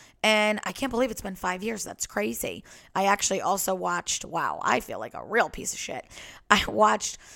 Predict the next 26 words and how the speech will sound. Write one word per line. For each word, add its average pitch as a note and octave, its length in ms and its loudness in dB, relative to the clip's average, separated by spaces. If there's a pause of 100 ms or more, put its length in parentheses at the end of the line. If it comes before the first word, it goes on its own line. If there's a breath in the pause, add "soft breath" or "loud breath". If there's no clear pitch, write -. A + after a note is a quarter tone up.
(160 loud breath)
a G3+ 260 6
special G3 460 2
on F#3+ 480 -2
Barbara G3 300 0
Walters - 640 0 (340)
on G3 200 4
Sunday G#3 320 0
night. A#3 320 -2 (560 soft breath)
And G3+ 500 4 (800 soft breath)
I'm A3+ 100 0
kind D4+ 260 4
of C4+ 140 -2
ashamed B3+ 560 -2
to F#3+ 100 -8
say D4+ 280 2
that, - 160 -6
like, F#3 160 -6 (100)
I A3 320 4 (140)
didn't G3+ 360 -2
really F3 280 -6
know F3+ 260 -4
a G#3+ 40 -2
lot E3+ 340 -4 (100)
about F3 460 -4
Barbara F3 260 -4
Walters. - 500 -2